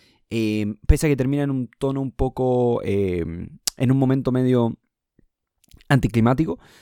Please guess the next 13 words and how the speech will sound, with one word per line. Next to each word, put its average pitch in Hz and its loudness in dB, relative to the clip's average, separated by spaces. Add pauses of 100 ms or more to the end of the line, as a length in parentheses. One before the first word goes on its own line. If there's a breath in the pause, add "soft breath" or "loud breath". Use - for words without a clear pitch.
(360 loud breath)
eh, 107 2 (640)
yo 135 2
me 135 4
quedo 127 4
con 120 0
que 110 -4
el 110 -2
final, 117 -2
como 95 -2
estos 107 -4
dos 107 -2
capítulos 107 0
finales, 95 -6